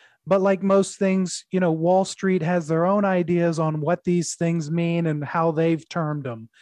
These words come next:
So before we get into ter-, um,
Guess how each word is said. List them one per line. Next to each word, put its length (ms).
So 160
before 340
we 140
get 240
into 200
ter-, 440
um, 440